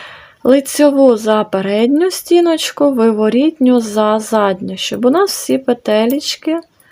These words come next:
стояли гарні і рівненькі.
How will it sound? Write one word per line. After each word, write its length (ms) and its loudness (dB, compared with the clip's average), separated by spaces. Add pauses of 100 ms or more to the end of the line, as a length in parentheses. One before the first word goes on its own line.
(340)
стояли 800 0
гарні 640 -2
і 240 -4
рівненькі. 840 -4